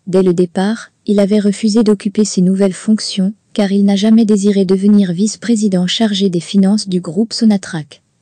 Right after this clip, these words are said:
À son entourage, Hadj Djilali Abouda a fait savoir depuis le mois d'avril dernier qu'il refusait de servir de bouc émissaire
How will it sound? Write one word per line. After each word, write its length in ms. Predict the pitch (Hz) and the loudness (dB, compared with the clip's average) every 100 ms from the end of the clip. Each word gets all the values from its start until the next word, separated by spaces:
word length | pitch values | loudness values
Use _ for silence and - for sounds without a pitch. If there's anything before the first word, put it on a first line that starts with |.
| _ - | _ -6
À 140 | 190 | -6
son 220 | - 202 | -2 0
entourage, 600 | 208 202 202 196 196 196 - - | 0 0 -2 -2 -4 -6 -14 -6
Hadj 360 | 190 180 180 175 | -4 -4 -6 -6
Djilali 520 | 180 196 196 190 208 | -4 0 2 0 0
Abouda 440 | 185 185 185 185 185 | -2 -2 -2 0 -2
a 80 | |
fait 200 | 185 208 | -4 -4
savoir 500 | 196 202 180 190 202 | -4 -2 0 0 0
depuis 280 | 185 175 196 | -2 -2 0
le 80 | 185 | 2
mois 220 | 196 196 | 2 2
d'avril 400 | 190 185 202 202 | 0 0 0 0
dernier 480 | 190 190 180 175 208 _ _ | 0 0 0 -2 -4 _ _
qu'il 180 | 208 185 | -4 -2
refusait 400 | 180 185 208 208 | -2 -2 0 0
de 80 | 180 | -2
servir 420 | - 196 202 202 | -2 -2 0 -2
de 80 | 170 | -2
bouc 260 | 180 196 | -4 0
émissaire 600 | 208 190 - 190 202 - | 2 2 0 -4 -4 -8